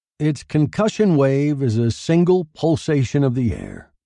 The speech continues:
The cellate diaphragm of the G C transmitter tore across from its violence, and Thorne cursed bitterly. There was no way now of signaling.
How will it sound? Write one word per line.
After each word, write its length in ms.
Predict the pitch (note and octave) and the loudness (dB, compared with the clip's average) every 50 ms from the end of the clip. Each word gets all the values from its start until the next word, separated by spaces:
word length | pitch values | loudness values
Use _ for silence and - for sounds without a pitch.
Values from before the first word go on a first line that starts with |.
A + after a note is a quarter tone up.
| _ _ _ _ _ - | _ _ _ _ _ -10
The 120 | F#2+ G2+ | -8 -8
cellate 540 | - - - D#3+ D3+ C#3+ C#3 B2 A2+ F2+ - | -6 -2 0 0 2 2 2 0 -2 -4 -6
diaphragm 720 | F#2 B2 C3+ C3+ B2 A2 - - A#2+ A#2 A#2+ B2 B2+ B2+ | -4 -2 0 0 0 -2 -2 -2 -2 0 0 2 0 0
of 80 | B2 G#2 | 0 0
the 80 | G#2 | -2
G 240 | F#2+ F2+ A#2+ C3+ C3 | -2 -2 -2 0 0
C 280 | A#2+ - - C#3 B2 A2 | -2 -2 -2 -2 -2 -2
transmitter 760 | - - C#3 B2+ A#2+ A#2 G#2 G2 G#2+ G#2 G#2+ A2 A2+ A2 - _ | -2 -2 -2 0 0 0 0 0 -2 -2 -2 -2 -4 -6 -8 _
tore 300 | - - D#3+ E3+ E3+ D#3+ | -2 -2 0 0 0 -2
across 520 | D3 - - C#3 C3 F2+ E2 D2+ - - | -4 -4 -2 -2 -2 -2 -4 -6 -10 -14
from 160 | - - G2 G2+ | -10 -6 -6 -6
its 160 | G2+ F#2 - | -6 -8 -8
violence, 640 | - F#2 A2+ A#2 F2 C#2 G1+ G1+ G1+ - - - _ _ _ _ _ _ _ _ _ _ _ _ _ | -6 -4 -2 -2 -2 -4 -6 -8 -10 -12 -12 -16 _ _ _ _ _ _ _ _ _ _ _ _ _
and 320 | A#2+ G#2 G2+ G#2 G2 F2+ | -8 -6 -4 -4 -4 -4
Thorne 460 | - - C3 C#3 B2+ A#2 A2 G#2 G2 F#2 | -4 -4 -2 -2 0 0 0 0 -2 -4
cursed 580 | - - - D#3 B2+ G2 - - - D#2 F2+ G2+ | -6 -6 -6 -4 -4 -6 -8 -12 -12 -8 -4 -2
bitterly. 520 | B2 A#2+ F2 B1+ G1+ G1+ G1+ G1+ - _ _ _ _ _ _ _ _ _ _ _ _ _ _ | -2 -2 -4 -6 -10 -12 -14 -16 -18 _ _ _ _ _ _ _ _ _ _ _ _ _ _
There 140 | A#2 A#2+ C3+ | -4 -2 0
was 140 | C#3 C3 A#2 | 0 2 2
no 180 | C3+ D3 D#3 | 2 2 2
way 260 | D#3+ C#3+ D3 D3 D3 B2+ | 2 2 2 2 2 2
now 640 | A#2 A#2+ A#2+ B2 A#2 F#2 - - G#1 A1+ - G2 A2 | 2 2 2 0 -2 -4 -6 -8 -10 -10 -8 -6 -6
of 120 | G2+ G2 - | -6 -6 -6
signaling. 600 | - E3 E3 B2+ D#2 A1 G1+ G1+ - - - | -8 -8 -8 -8 -8 -12 -12 -14 -16 -18 -20